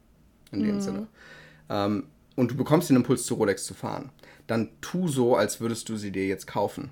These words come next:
Speaker 1: Auch wenn du das Geld gerade nicht auf dem Bankkonto hast. Fahr hin. Geh in den Laden. Erlaube dir, das einfach mal zu fühlen und zu leben.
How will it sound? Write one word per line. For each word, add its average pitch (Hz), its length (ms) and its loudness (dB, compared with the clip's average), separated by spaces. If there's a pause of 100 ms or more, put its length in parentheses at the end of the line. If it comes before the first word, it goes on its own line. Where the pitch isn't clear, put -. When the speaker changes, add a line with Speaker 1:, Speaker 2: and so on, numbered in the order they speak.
(120)
Speaker 1:
Auch 123 160 -2
wenn 127 100 6
du 123 60 4
das 113 180 -2
Geld 120 200 2
gerade 110 160 0
nicht 107 120 -4
auf 98 80 -8
dem 117 100 -6
Bankkonto 107 420 -2
hast. - 340 -8
Fahr 104 280 -4
hin. 117 340 0 (340)
Geh 120 220 4
in 117 120 2
den 98 160 0
Laden. 87 340 -8 (840)
Erlaube 120 520 6
dir, 95 260 2
das 101 240 -4
einfach 117 300 -2
mal 98 180 -2
zu - 140 -8
fühlen 120 480 0
und 90 100 -6
zu - 140 -6
leben. 98 380 -4